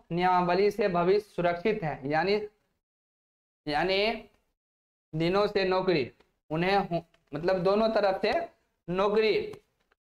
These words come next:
उन्हें होगी। इसीलिए सिर्फ और सिर्फ दो हज़ार अठारह केरल रूल पर फोकस कर बहस करनी है। हाँ, ये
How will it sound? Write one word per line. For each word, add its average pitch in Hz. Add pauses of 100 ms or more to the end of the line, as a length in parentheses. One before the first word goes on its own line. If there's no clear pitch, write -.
(120)
उन्हें 196
होगी। 185 (300)
इसीलिए 208
सिर्फ 226
और 196 (100)
सिर्फ 208
दो 185
हज़ार 185
अठारह 190
केरल 185
रूल 190
पर 190 (100)
फोकस 190
कर 190 (320)
बहस 170
करनी 190
है। 185 (600)
हाँ, 165 (220)
ये 185